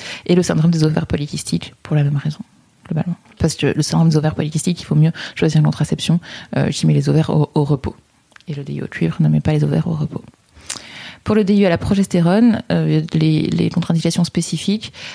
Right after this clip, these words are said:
euh, c'est les cancers hormonodépendants, cancer de l-, de l'endomètre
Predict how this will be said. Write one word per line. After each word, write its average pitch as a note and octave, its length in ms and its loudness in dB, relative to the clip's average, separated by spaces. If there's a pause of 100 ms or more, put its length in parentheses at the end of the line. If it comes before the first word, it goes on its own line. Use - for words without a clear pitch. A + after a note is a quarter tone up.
(140)
euh, D#3+ 220 0
c'est - 640 -2
les D#3 160 0
cancers D#3+ 400 0
hormonodépendants, D#3 840 2
cancer D#3 320 0
de D3+ 80 2
l-, D#3 240 2
de D#3 180 0
l'endomètre D3+ 580 2